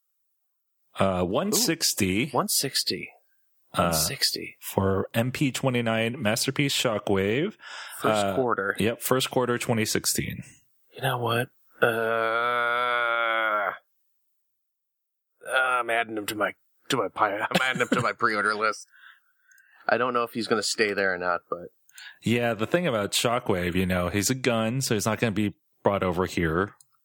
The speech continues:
Speaker 1: in all
Speaker 2: Yeah.
Speaker 1: likelihood.
Speaker 2: Right.
Speaker 1: But th-, th-, on the other hand, he's, like, a futuristic laser gun, so maybe.
Speaker 2: Yeah, that's, it's, it's a weird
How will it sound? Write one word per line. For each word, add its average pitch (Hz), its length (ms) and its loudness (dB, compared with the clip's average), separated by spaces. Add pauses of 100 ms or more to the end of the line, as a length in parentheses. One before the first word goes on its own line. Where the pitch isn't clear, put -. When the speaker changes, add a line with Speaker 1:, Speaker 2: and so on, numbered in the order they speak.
(420)
Speaker 1:
in 95 160 2
all 92 80 0
Speaker 2:
Yeah. 92 160 0
Speaker 1:
likelihood. 87 640 0 (680)
Speaker 2:
Right. 90 460 0 (720)
Speaker 1:
But 196 280 2 (100)
th-, 131 240 -6
th-, - 180 -2
on 226 200 0
the 226 120 -2
other 214 160 0
hand, 208 280 0
he's, 214 240 -2
like, 208 360 -2
a 196 80 2
futuristic 196 560 0
laser 107 300 0
gun, 85 260 -2
so 139 160 2
maybe. 131 440 -2 (460)
Speaker 2:
Yeah, 127 300 2
that's, - 400 -2
it's, - 260 -2
it's - 360 0
a 110 80 2
weird 107 640 0